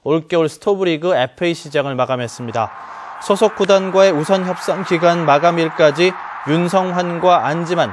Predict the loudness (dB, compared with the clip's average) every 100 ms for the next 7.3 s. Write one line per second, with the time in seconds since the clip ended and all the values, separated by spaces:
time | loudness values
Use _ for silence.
0 | -4 -2 0 0 0 -4 0 0 2 0
1 | 0 -4 -6 -2 0 -2 -4 -12 -20 -16
2 | 2 4 6 2 -4 2 2 2 -2 0
3 | -2 2 0 0 0 0 0 0 0 0
4 | 0 0 0 -4 -6 -8 -20 -18 -4 -2
5 | 0 -2 -2 -2 0 2 0 0 0 2
6 | 0 0 0 -2 0 0 2 4 2 2
7 | -2 0